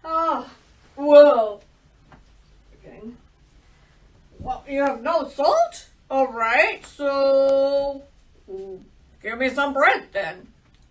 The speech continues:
And cake. I'll eat that. Oh, whatever they are.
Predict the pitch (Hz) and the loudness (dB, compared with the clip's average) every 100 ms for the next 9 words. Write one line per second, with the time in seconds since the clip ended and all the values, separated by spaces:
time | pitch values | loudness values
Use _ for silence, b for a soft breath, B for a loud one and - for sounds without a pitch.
0 | - 247 214 285 480 - - - _ - | -18 -14 -8 -4 -2 -4 -10 -20 _ -6
1 | 294 392 220 190 - 208 233 262 - - | -2 0 0 -6 -10 -6 -6 -8 -14 -20
2 | _ _ _ _ _ _ _ _ - _ | _ _ _ _ _ _ _ _ -20 _
3 | _ _ _ _ _ _ _ - _ _ | _ _ _ _ _ _ _ -20 _ _
4 | - _ _ _ - - 285 302 294 269 | -20 _ _ _ -18 -8 0 2 2 2
5 | 254 247 B B B _ _ _ _ _ | 0 -6 B B B _ _ _ _ _
6 | _ _ - 240 233 311 220 202 180 190 | _ _ -20 -12 -6 -6 -6 -10 -14 -14
7 | 208 262 302 339 349 | -8 -4 -2 -4 -6